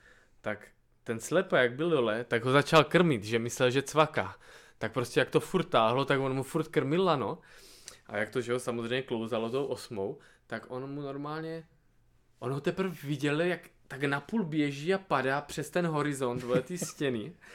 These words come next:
A řval na něho, že kokoté, vole, že prostě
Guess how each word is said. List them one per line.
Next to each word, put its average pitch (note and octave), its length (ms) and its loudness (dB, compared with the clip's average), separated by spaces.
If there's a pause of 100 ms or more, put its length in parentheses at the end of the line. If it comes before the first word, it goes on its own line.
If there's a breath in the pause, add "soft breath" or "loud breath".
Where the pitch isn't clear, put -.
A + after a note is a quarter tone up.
(300 loud breath)
A A2 100 0
řval B2 300 2
na C#3+ 100 2
něho, D3 280 0
že C3+ 320 0 (200)
kokoté, C#3+ 560 0
vole, C#3+ 260 2
že C#3 140 -2
prostě C#3 800 -2